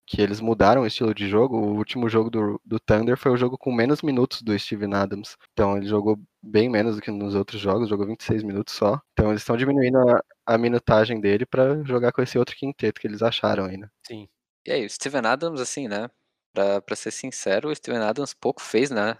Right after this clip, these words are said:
Speaker 3: a diferença. A gente achou que ele ia conseguir fazer uma diferença muito grande na, na hora do, do small
Speaker 1: É.
Speaker 3: ball, que ele ia realmente
Speaker 1: Punir
Speaker 3: prevalecer
Speaker 1: bastante.
Speaker 3: ali, punir
Speaker 2: Sim.
Speaker 3: no garrafão, mas <laughs> aconteceu o contrário, né? Então,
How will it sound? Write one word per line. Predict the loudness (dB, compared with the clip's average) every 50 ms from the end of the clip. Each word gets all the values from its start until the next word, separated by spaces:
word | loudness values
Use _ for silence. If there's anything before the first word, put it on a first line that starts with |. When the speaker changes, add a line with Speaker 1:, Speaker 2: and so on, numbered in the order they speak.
| -6
Speaker 3:
a | -2 0 0 0
diferença. | 0 -4 -4 -2 0 2 2 0 0 -2 -2 -2
A | 0 0
gente | -2 -2 -2 -2 -2
achou | -2 0 0 0 0
que | 0 2
ele | 2 2
ia |
conseguir | 2 0 -2 -2 -4
fazer | -4 -2 -2
uma | -2 -2
diferença | 0 0 0 0 0 -2
muito | -6 -6 -2 0
grande | 2 2 2 2 2 2
na, | 0 2 0 0 2
na | 2 2
hora | 2 2
do, | 0 -2 -2 -2 -2 -4 -6 -12 -20 _ _ _ _ _ _
do | 0 0 0
small | 4 6 6 6 6
Speaker 1:
É. | 6
Speaker 3:
ball, | 6 6 6 6 4
que | 2 0
ele | 0 0 0 0 2 4
ia | 4 4 2 0 _ _ _ _ _ _
realmente | 0 2 4 4 6 6 4 4
Speaker 1:
Punir |
Speaker 3:
prevalecer | 6 6 6 6 6 4 4 2 2 2 2 4 6
Speaker 1:
bastante. | 6
Speaker 3:
ali, | 4 4 2 0 0 0 0 0 -2 -4 _ _
punir | -2 0 0 0 0 -4 -4
Speaker 2:
Sim. |
Speaker 3:
no | -4 -2
garrafão, | 0 0 0 0 -2 -4 -6 -4 -4 -4 -4 -4
mas | -4 -2 -4 -4 -4 -8 -14 -20 _ _ _ _ _ _ _ _ _ _
<laughs> | -6 -6 -4 -4 -6 -4
aconteceu | -4 -6 -2 2 4 4 4
o | 4 2
contrário, | 0 -2 0 0 2 2 4 4 2 0
né? | -2 -4
Então, | -6 -6 -6 -6 -6 -6 -8 -12 -16